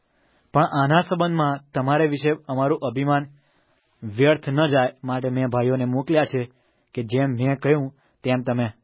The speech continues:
તૈયાર થાઓ. રખીને મકદોનિયાના કોઈ માણસો મારી સાથે આવે અને તમને નહીં તૈયાર થયેલા જુએ, તો આ ખાતરી રાખવાને લીધે અમારે, તમારે તો અમે નથી કહેતા,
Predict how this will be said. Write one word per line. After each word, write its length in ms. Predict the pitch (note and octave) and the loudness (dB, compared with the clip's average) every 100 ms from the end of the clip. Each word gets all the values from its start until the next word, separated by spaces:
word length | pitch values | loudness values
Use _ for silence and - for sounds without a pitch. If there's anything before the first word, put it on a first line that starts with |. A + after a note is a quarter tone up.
| - | -4
તૈયાર 360 | A#2 A2+ A2 - _ - | -2 0 -2 -4 _ -2
થાઓ. 280 | A#2 A2+ - _ _ _ _ _ _ _ _ - | 2 2 -2 _ _ _ _ _ _ _ _ -2
રખીને 340 | - - E3 E3 | 0 2 2 4
મકદોનિયાના 600 | D#3+ D3+ E3+ E3+ E3 E3 D3 | 2 2 0 2 2 2 0
કોઈ 140 | E3+ E3 | 0 2
માણસો 440 | D#3+ D#3+ D3+ E3+ | 2 0 0 -2
મારી 260 | C#3+ C#3+ D3+ | 0 0 0
સાથે 320 | D3+ C#3+ D3 | -2 0 2
આવે 380 | C#3 C#3+ D3+ D3+ _ _ _ | 2 2 -2 -4 _ _ _
અને 180 | C3 C#3+ | -2 0
તમને 380 | C#3 C3+ C#3+ D3 | 0 0 0 0
નહીં 300 | A#2 A#2+ C#3+ | 0 -2 0
તૈયાર 260 | D3+ D3 | 4 4
થયેલા 260 | C#3+ D3 D3 | 4 2 0
જુએ, 300 | C3+ C#3+ D3+ D#3 _ _ _ _ | 0 0 0 -2 _ _ _ _
તો 80 | C#3 | -4
આ 320 | D3 - C3+ | -4 -2 -2
ખાતરી 580 | D#3 D3 C#3+ D3 D3+ D#3 D#3 | 0 -2 -2 0 -2 -4 -8
રાખવાને 640 | B2+ B2+ - D3 D3+ D#3 | -4 -4 0 2 2 -2
લીધે 440 | C#3+ B2+ C#3+ D3 D#3 _ _ _ - | -2 0 2 0 -2 _ _ _ -4
અમારે, 480 | C3 D#3 E3 C3+ - _ _ _ _ - | 2 6 4 4 -4 _ _ _ _ -6
તમારે 380 | B2 C3 C#3 C#3+ | -2 2 2 2
તો 340 | C#3+ C#3+ D3 - | 0 -2 -2 -8
અમે 220 | B2+ C3 | -4 -2
નથી 240 | C#3 C3 G3+ | -2 0 0
કહેતા, 320 | C3 A2 G#2 | 0 -2 -8